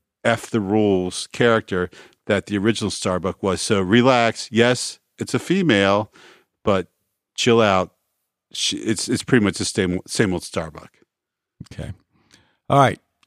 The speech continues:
Speaker 2: And finally, one word answers only. No explanation. Should the next Doctor be a woman?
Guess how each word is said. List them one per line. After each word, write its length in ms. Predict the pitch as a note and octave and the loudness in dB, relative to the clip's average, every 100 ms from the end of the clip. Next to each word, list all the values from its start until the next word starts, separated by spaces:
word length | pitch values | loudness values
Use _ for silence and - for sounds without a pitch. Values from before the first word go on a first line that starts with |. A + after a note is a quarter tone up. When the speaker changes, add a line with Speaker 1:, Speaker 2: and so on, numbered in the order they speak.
| - | -6
Speaker 2:
And 540 | A#2 A#2+ A2+ A2+ A2 - | -2 0 0 0 0 -2
finally, 540 | - C#3 E3+ G3+ A3+ F#3+ _ _ _ _ _ _ _ _ _ _ _ _ - | -2 2 2 2 -2 -4 _ _ _ _ _ _ _ _ _ _ _ _ -4
one 240 | A2 D#3 | 0 2
word 220 | E3 E3 | 4 2
answers 380 | D#3+ E3 D#3+ C#3 | 4 2 0 2
only. 440 | D3+ D#3+ G3 G#3 - _ _ _ _ _ _ _ _ | 2 2 0 -2 -8 _ _ _ _ _ _ _ _
No 200 | A2+ A#2+ | 0 2
explanation. 720 | A#2+ - A#2+ A#2+ D3+ D#3+ F3 E3 _ _ _ _ _ _ _ _ _ | 2 0 0 2 2 0 -2 -6 _ _ _ _ _ _ _ _ _
Should 360 | - - C#3 D3+ | -16 -6 -4 2
the 100 | D3+ | 4
next 300 | C#3+ - - | 4 2 4
Doctor 340 | C3+ C3+ C#3 | 4 4 2
be 160 | A#2 B2+ | 2 4
a 80 | A2+ | 4
woman? 380 | A#2 G2+ F2 | 4 2 -2